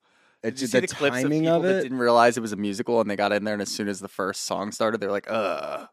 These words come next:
Speaker 2: <laughs>
Speaker 1: Oh, really?
Speaker 2: Yeah.
Speaker 1: Are you a musical guy?
Speaker 2: It live, yes. N-, well, it depends, actually. That's not true. I like a lot of musical movies, too. Maybe.
Speaker 1: Yeah.
Speaker 2: I don't know if it works with Mean Girls, though.
Speaker 1: Oh, I, it's, the Broadway musical has
Speaker 2: I'm sure the,
Speaker 1: rave
Speaker 2: I'm
Speaker 1: reviews.
Speaker 2: sure the
Speaker 1: Oh,
Speaker 2: live
Speaker 1: so that's what
Speaker 2: Broadway
Speaker 1: you're
Speaker 2: was
Speaker 1: saying.
Speaker 2: great, but, like, transitioning to a movie,
Speaker 1: Okay, I get it.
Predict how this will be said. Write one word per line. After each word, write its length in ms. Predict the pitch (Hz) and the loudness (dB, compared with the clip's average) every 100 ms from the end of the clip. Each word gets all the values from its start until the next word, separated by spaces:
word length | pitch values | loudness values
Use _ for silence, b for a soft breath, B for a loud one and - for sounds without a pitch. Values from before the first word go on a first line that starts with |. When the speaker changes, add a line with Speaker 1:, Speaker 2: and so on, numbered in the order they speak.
| _ | _
Speaker 2:
<laughs> 40 | - | -4
Speaker 1:
Oh, 160 | 135 | 0
really? 340 | 110 127 170 - | 2 4 2 0
Speaker 2:
Yeah. 280 | 123 117 110 - | -4 -6 -6 -6
Speaker 1:
Are 100 | 104 | 0
you 120 | 123 | 4
a 40 | 147 | 6
musical 340 | 143 156 165 | 6 4 2
guy? 220 | 170 170 - b b b - - - - | 2 2 -4 b b b -20 -20 -8 6
Speaker 2:
It 240 | 190 175 | 8 8
live, 440 | 147 135 131 170 | 6 10 10 8
yes. 380 | 151 127 139 - | 6 6 6 2
N-, 140 | 143 135 _ - | -6 -8 _ 0
well, 260 | 233 202 185 | 6 8 8
it 80 | 185 | 4
depends, 320 | 165 107 95 | -2 -4 -2
actually. 280 | 92 - 104 | -4 -2 -4
That's 160 | 101 | -4
not 100 | 104 | -10
true. 160 | - 92 | -8 -4
I 80 | 98 | -2
like 160 | 104 101 | -2 -4
a 40 | |
lot 120 | 98 | -6
of 60 | - | -6
musical 260 | 104 104 104 | -10 -10 -10
movies, 260 | 101 101 | -10 -10
too. 200 | - 104 - b b b b b _ _ - | -6 -6 -6 b b b b b _ _ -4
Maybe. 300 | 277 117 95 _ _ | 0 0 -2 _ _
Speaker 1:
Yeah. 240 | 135 123 127 | 0 2 2
Speaker 2:
I 20 | |
don't 100 | 269 | 6
know 80 | 247 | 4
if 80 | 190 | 6
it 40 | |
works 200 | 190 165 | 2 2
with 100 | 127 | -2
Mean 120 | 120 107 | -2 -2
Girls, 220 | - - - | -8 -12 -14
though. 120 | - _ _ _ _ _ _ _ _ _ | -16 _ _ _ _ _ _ _ _ _
Speaker 1:
Oh, 140 | 143 160 | -4 0
I, 140 | 110 | 0
it's, 320 | 123 135 - | 0 -4 -6
the 260 | 110 127 120 | 2 4 4
Broadway 600 | 92 73 - 101 156 127 | 2 -8 0 2 4 2
musical 480 | 92 90 80 92 87 | 2 0 0 0 2
has 180 | 90 87 | 2 0
Speaker 2:
I'm 80 | 143 | 2
sure 160 | 190 | 2
the, 120 | 180 | 4
Speaker 1:
rave 100 | 156 95 | 2 -2
Speaker 2:
I'm 80 | |
Speaker 1:
reviews. 220 | - 143 135 | -2 -2 0
Speaker 2:
sure 100 | 170 | 2
the 100 | 139 | 2
Speaker 1:
Oh, 40 | |
Speaker 2:
live 460 | 123 131 143 156 120 | 6 6 8 6 4
Speaker 1:
so 60 | |
that's 60 | 113 | 4
what 100 | 123 | 4
Speaker 2:
Broadway 100 | 123 | 4
Speaker 1:
you're 60 | 113 | 2
Speaker 2:
was 100 | 127 | 2
Speaker 1:
saying. 120 | 92 | 0
Speaker 2:
great, 200 | 135 120 | 0 0
but, 140 | 131 | 0
like, 220 | 127 120 - | 0 0 0
transitioning 640 | 143 135 127 131 135 120 | 2 4 2 0 2 2
to 120 | 131 | 2
a 60 | 110 | 4
movie, 400 | 110 139 131 110 | 6 6 6 2
Speaker 1:
Okay, 260 | 98 90 | -4 -4
I 100 | 85 | -2
get 180 | 98 95 | 0 0
it. 160 | 87 | 0